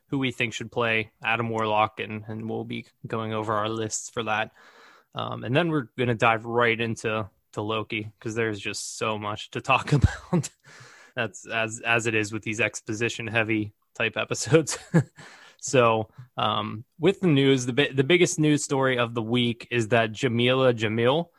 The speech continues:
um, has been cast in She-Hulk as Titania, who is, um, commonly a, a villain of She-Hulk,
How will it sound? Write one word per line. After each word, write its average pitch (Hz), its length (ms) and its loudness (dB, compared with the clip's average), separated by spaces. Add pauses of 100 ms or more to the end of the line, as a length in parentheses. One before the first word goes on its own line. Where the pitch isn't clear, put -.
(340)
um, 110 220 0
has 110 160 -4
been 113 140 -2
cast 120 560 4 (100)
in 120 180 -4
She-Hulk 131 720 0
as 110 300 2
Titania, 143 680 0 (120)
who 113 160 0
is, 107 300 -4
um, 110 420 -4
commonly 117 460 2
a, 107 180 -4 (100)
a 110 60 -4
villain 110 360 -2
of 107 200 -6
She-Hulk, 113 520 -4